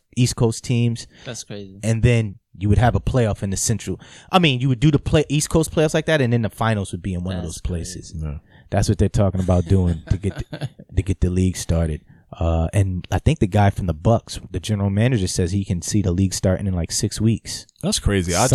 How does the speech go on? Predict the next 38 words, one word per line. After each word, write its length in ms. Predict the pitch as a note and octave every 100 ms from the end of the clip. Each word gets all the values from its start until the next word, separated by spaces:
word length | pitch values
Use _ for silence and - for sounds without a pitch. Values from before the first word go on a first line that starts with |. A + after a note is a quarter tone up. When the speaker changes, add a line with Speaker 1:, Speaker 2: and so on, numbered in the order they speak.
| B2
Speaker 1:
Sometime 140 | C3 A#2
in 60 |
Speaker 3:
don't, 80 | A#2
Speaker 1:
July. 400 | G#2 F#2+ G2+ F#2+
Speaker 3:
I 60 | D#3
just, 300 | D3+ - -
I 100 | A#2+
mean, 260 | A#2 F#2+
the 120 | D#2+ - A2
echo 420 | A#2+ C3 A#2 A2+
of 140 | F#2+
the 80 | E2
ball 520 | D2+ - G#2 A2 G#2 F#2
hitting 400 | G#2+ B2+ G2 E2+
the, 240 | D#2+ D2 -
the 80 | D2+
court 480 | - C#3 B2 A#2+ G2
when 80 | C3+
Speaker 1:
Would 100 | -
Speaker 3:
they 40 |
Speaker 1:
you 80 | B2+
watch 220 | C#3 D#3
Speaker 3:
announce 160 | - C#3
Speaker 1:
it, 20 |
though? 180 | F3+ F#3 - - _ _ _ -
Speaker 3:
I 300 | - F#3 E3
don't 240 | G2+ E2+
think 180 | G2+ F#2+
so. 100 | -
Speaker 1:
I 60 | D#3+
think 200 | F3+ D3+
I 100 | C#3
would 120 | A#2
watch 300 | G#2+ A#2+ -
it 120 | F#2
for 100 | -
the, 80 | D3+ - -
Speaker 2:
Yeah. 180 | A2+ G2+